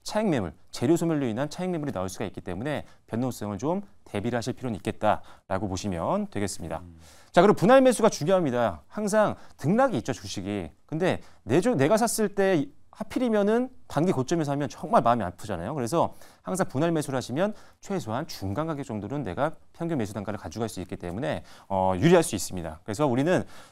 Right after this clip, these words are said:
Speaker 1: 요 전략, 엠에스씨아이 편출입을 이용한 전략은 안정적인 수익을 위해서지, 어, 최저에서 사서 최대에 팔려고 하는 그런 전략은 아니거든요. 단기 테마로 가는 건 아닙니다. 그래서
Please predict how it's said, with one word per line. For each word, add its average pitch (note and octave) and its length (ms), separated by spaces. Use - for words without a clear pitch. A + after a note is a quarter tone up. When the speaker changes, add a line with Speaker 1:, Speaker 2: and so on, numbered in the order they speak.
Speaker 1:
요 A3+ 560
전략, C#3 560
엠에스씨아이 F3+ 540
편출입을 F3 840
이용한 C3 300
전략은 G#2 640
안정적인 G3+ 540
수익을 G3 320
위해서지, A#2+ 600
어, G2+ 220
최저에서 C4+ 440
사서 F3 220
최대에 C4 320
팔려고 F3+ 380
하는 C3+ 160
그런 A2 180
전략은 G#2 300
아니거든요. E2+ 560
단기 D3 260
테마로 F3 280
가는 B2+ 160
건 C3 100
아닙니다. F#2 360
그래서 F#2+ 340